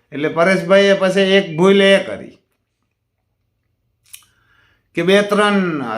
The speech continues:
રાજકારણીઓ ચર્ચિત ચહેરા હતા, બધાય ઓળખતા હતા. એક તો આપણે કહીએ પાલભાઈ આંબલિયા,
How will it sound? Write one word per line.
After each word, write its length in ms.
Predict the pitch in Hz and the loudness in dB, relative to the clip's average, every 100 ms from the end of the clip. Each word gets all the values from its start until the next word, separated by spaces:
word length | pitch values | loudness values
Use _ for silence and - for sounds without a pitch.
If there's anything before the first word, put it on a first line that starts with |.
| 120 | -4
રાજકારણીઓ 800 | 151 175 - 196 202 202 202 185 165 131 101 69 | -4 -4 -2 0 0 -2 -2 -4 -6 -10 -14 -12
ચર્ચિત 440 | - 175 - 233 226 - | -4 -4 0 -2 -2 -4
ચહેરા 360 | 208 220 202 196 | 0 2 2 -2
હતા, 260 | 190 185 | -2 -4
બધાય 400 | 165 160 196 190 190 | -4 0 0 0 0
ઓળખતા 380 | 196 196 - 135 | -2 -4 -8 -8
હતા. 200 | 95 90 _ _ _ _ _ _ _ _ _ _ _ _ _ _ - | -10 -18 _ _ _ _ _ _ _ _ _ _ _ _ _ _ -10
એક 140 | 160 160 | -8 -2
તો 60 | |
આપણે 260 | 180 175 175 | -2 0 -4
કહીએ 280 | - 175 170 131 | -6 -2 -2 0
પાલભાઈ 380 | 147 156 151 151 143 | 0 0 0 0 0
આંબલિયા, 500 | 165 170 170 160 | -2 -4 -4 -6